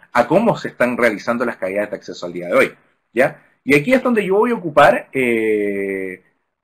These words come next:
una analogía que encontré sumamente buena desde el componente didáctico y que es autoría del doctor Rui Pereira da Costa de, de Portugal,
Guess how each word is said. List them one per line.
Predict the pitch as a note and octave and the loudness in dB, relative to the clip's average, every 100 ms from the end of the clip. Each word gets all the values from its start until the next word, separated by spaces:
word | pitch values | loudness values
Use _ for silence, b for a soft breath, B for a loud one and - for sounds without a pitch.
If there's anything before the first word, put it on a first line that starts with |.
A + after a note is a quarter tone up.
| _ _ | _ _
una | D3+ E3 E3+ F3 E3+ F3 | -4 0 2 4 4 2
analogía | - D3+ C#3+ C3+ A#2+ G3 G#3 A#2+ F3 - _ | 4 4 4 2 0 -2 4 4 4 -2 _
que | B2 | -4
encontré | A#2 A#2+ A#2 D#3 | -2 -4 -2 -6
sumamente | - F#3 F#3 G3 F#3+ | -2 -2 0 -2 -2
buena | E3+ F3+ F3 | 0 0 0
desde | F3 E3+ | -2 -2
el | D3 | -6
componente | A#2+ A#2 G#2+ A#2+ B2 | -10 -6 -6 -6 -4
didáctico | D3 C#3+ C3+ - B2+ D#3 | 0 2 2 -2 -8 -4
y | C#3+ | -4
que | - | -4
es | B2 | -4
autoría | A#2+ - G2+ A2+ B2 | -4 -4 -2 4 4
del | A#2 | 4
doctor | F#2+ F2+ A2 G#2 | -2 -10 -10 -6
Rui | A#2 A#2 | -4 -2
Pereira | A2 A2+ A2 | 0 0 2
da | G#2 - | 2 0
Costa | A#2 - G2+ G#2 | -6 -4 -4 -4
de, | G2 F2+ E2+ E2+ - | -8 -10 -10 -12 -14
de | F2+ | -14
Portugal, | F2 - F2 G2+ - | -14 -12 0 0 0